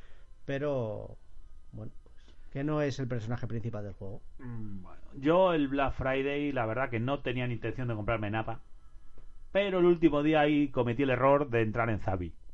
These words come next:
Speaker 2: Hacía muchos años que no entraba en Zavi, de hecho el último juego que me compré,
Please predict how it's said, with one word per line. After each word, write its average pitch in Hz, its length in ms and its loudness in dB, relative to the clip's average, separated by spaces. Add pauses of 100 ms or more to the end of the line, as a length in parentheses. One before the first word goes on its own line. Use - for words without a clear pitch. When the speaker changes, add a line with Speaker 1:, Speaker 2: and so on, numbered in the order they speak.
(380)
Speaker 2:
Hacía 117 120 -6
muchos 113 220 -2
años 165 240 2
que 135 80 -4
no 143 60 -2
entraba 139 240 0
en 127 80 -4
Zavi, 170 240 2
de 147 80 0
hecho 139 180 -2
el 120 80 -2
último 131 340 -4
juego 131 220 -2
que 123 80 -4
me 120 140 -4
compré, 117 500 -2